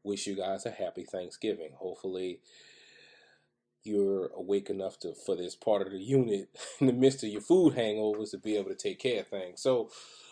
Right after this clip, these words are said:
um, it, for those of you who follow the, uh, Facebook fan page, you notice that I got some upgraded equipment. I, I had some technical difficulty implementing that equipment, but the implementation of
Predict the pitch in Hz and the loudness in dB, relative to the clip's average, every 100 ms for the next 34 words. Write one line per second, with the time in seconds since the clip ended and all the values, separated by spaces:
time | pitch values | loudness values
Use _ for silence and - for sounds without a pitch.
0 | - _ 151 160 156 151 147 135 - _ | -20 _ 8 10 8 6 2 -2 -6 _
1 | _ 135 - - 160 208 202 175 180 156 | _ 0 0 2 8 10 10 4 -2 -2
2 | 147 - 151 143 139 127 123 123 117 110 | -8 6 8 8 8 6 4 0 0 2
3 | 104 98 - 160 135 139 135 - 135 135 | 2 0 4 4 4 2 2 4 2 2
4 | 135 147 143 143 139 123 123 131 131 123 | 2 2 2 2 -2 -4 4 6 4 2
5 | 120 113 113 104 _ _ 127 127 120 - | 0 2 0 -2 _ _ 0 2 2 -2
6 | 139 120 - 120 110 101 - 139 147 139 | -4 -4 2 2 2 -6 2 2 4 0
7 | 139 _ - - - - _ 117 113 - | 0 _ -20 -20 -20 -20 _ 0 0 0
8 | 117 120 107 113 101 120 - 110 107 110 | 2 2 2 -2 0 0 2 -4 -4 -4
9 | 113 - 107 101 95 95 - 123 127 131 | -6 -6 -4 -2 -2 -6 -4 -4 0 2
10 | 131 131 127 127 - 139 139 135 135 113 | 2 2 2 0 4 4 4 2 -2 -2
11 | 117 - 113 120 117 117 110 104 117 107 | -4 -4 -6 -4 -4 -4 -6 -4 -6 -4
12 | 120 | -8